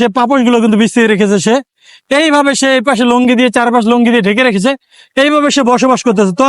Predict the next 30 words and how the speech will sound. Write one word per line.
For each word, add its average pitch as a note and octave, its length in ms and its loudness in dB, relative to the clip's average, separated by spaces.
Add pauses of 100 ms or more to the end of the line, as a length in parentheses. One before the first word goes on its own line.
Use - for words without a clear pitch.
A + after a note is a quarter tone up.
আসলে C#4+ 260 0 (500)
তাকে A#3 280 0
আমরা D4 140 2
খুঁজে C4+ 300 0
বের C#4+ 180 0
করব, C4 220 0 (180)
খুঁজে A#3 220 0
বের C4+ 180 0
করে C4+ 200 0
আপনাদেরকে B3+ 340 -2
দেখানোর B3 400 0
চেষ্টা D4+ 300 -2
করব। C4+ 140 0 (580)
তো - 80 -12
আপনারা C4+ 220 0
যে A#3+ 180 0
যেখান D4+ 300 0
থেকে C#4+ 220 0
দেখছেন C#4 240 -2
ভিডিওটা C4 340 0
শেয়ার D4 280 0
করে B3+ 180 0
দেবেন, C4 220 0
আমরা B3+ 240 2 (520)
চেষ্টা D4 260 0
করব C#4+ 160 0 (120)
তাকে B3+ 140 0 (100)
খুঁজে B3 240 2
বের C4 120 0
করার C4 240 0